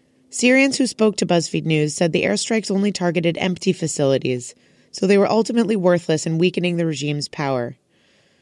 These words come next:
Now, in the aftermath, Syrians worry that the limited effects of the airstrikes may have empowered supporters of the Assad government to keep bombing Syrians.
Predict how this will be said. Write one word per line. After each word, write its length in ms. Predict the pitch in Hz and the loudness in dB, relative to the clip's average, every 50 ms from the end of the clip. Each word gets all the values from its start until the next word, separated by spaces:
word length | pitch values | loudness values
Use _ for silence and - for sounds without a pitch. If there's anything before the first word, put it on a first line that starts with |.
| _ _ _ _ _ | _ _ _ _ _
Now, 300 | - 190 226 240 254 262 | -2 0 2 2 4 2
in 100 | 254 247 | 2 2
the 100 | 233 220 | 2 2
aftermath, 680 | 202 208 208 - - 175 170 156 151 151 151 - - - | 2 2 0 0 -2 -2 0 0 0 -2 -4 -8 -12 -8
Syrians 480 | - - 208 220 226 233 240 240 220 | -4 -2 0 0 2 0 0 -2 -2
worry 240 | 202 190 196 190 190 | 0 2 2 4 2
that 160 | 165 175 - - | 2 0 0 -2
the 80 | 170 | 0
limited 340 | 170 185 226 247 240 220 220 | 2 2 2 2 2 2 2
effects 400 | 220 196 - - 190 180 - - | 2 2 2 0 -2 -2 -2 -4
of 80 | 165 151 | -4 -2
the 100 | - - | -2 0
airstrikes 600 | - 190 196 185 - - 170 156 156 151 - - | 0 0 0 0 -2 -2 0 -2 -2 -2 -2 0
may 180 | 180 190 202 214 | 2 4 4 4
have 100 | 220 196 | 2 0
empowered 540 | 214 185 170 - - 170 170 165 165 165 | -2 -6 -6 -6 -2 0 2 2 2 0
supporters 540 | 165 - 170 156 - 196 196 202 196 208 180 | 0 -2 -6 -4 -2 0 0 0 0 0 -2
of 100 | 202 170 | -2 0
the 120 | 160 170 165 | 0 2 0
Assad 380 | 147 - - 180 180 180 165 | 0 0 0 0 0 0 0
government 520 | - 180 180 165 170 165 160 151 - - - | 0 0 0 0 0 -2 -2 -2 -4 -6 -8
to 80 | - | -10
keep 360 | 156 - - - 208 - - | -10 -6 -2 -2 -2 -2 -2
bombing 380 | - 185 175 175 170 160 151 143 | -2 -2 0 0 0 -2 -4 -4
Syrians. 840 | 127 - - 170 165 160 151 135 123 117 - - - - - - | -6 -4 0 2 2 2 2 0 -2 -4 -6 -8 -12 -14 -16 -20